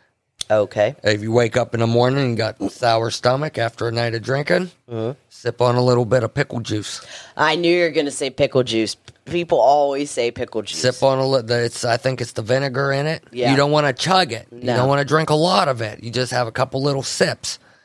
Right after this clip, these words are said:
Speaker 2: And I, it always made my tummy feel better.
Speaker 1: I know, that's weird. I remember I did that before.
Speaker 2: Yeah.
Speaker 1: Yeah.
Speaker 2: I told you that. And
Speaker 1: Yeah.
Speaker 2: you were like, "Do what?"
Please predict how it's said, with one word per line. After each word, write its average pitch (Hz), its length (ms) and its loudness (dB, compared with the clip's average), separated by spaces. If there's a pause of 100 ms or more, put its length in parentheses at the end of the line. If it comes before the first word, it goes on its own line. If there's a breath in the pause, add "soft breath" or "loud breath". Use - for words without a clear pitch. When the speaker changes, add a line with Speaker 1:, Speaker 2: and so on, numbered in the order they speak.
(180 soft breath)
Speaker 2:
And 107 320 -2
I, 123 200 0 (260)
it - 280 -8
always 117 280 2
made 120 140 -2
my 123 180 -2
tummy 107 260 -6
feel 107 200 -8
better. 104 340 -10 (260 loud breath)
Speaker 1:
I 143 60 0
know, 190 160 4
that's 175 280 0
weird. 151 440 0 (920)
I 120 80 0
remember 151 280 2
I 143 140 4
did 139 240 -6
that 117 200 -2
before. 98 520 -2 (120)
Speaker 2:
Yeah. 123 320 -4 (100)
Speaker 1:
Yeah. 120 180 0
Speaker 2:
I 147 40 4
told 190 320 2
you 175 100 -2
that. 120 340 0
And 123 240 -4
Speaker 1:
Yeah. 127 140 0
Speaker 2:
you 151 60 0
were 147 80 0
like, 117 240 -4 (380)
"Do 147 140 -2
what?" 139 440 -4